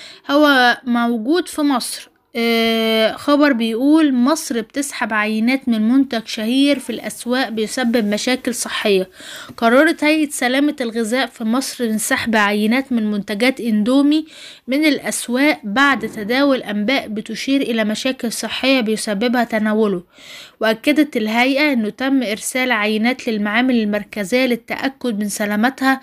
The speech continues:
بعد تداول العديد من المنشورات عبر مواقع التواصل بتشير إلى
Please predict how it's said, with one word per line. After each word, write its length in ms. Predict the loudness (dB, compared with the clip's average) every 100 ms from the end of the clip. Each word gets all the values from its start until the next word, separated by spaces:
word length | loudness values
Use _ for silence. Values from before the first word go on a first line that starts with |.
| -8 -20 -4
بعد 340 | 2 2 2 -4
تداول 500 | -6 -2 2 2 0
العديد 360 | -2 -2 -2
من 60 | -2
المنشورات 760 | -2 -2 -4 -6 -4 -2 -2
عبر 280 | 0 0 0
مواقع 400 | 2 0 0 -2
التواصل 600 | -2 -2 0 0 0 -2
بتشير 540 | -2 -4 -4 2 2
إلى 260 | 2 -2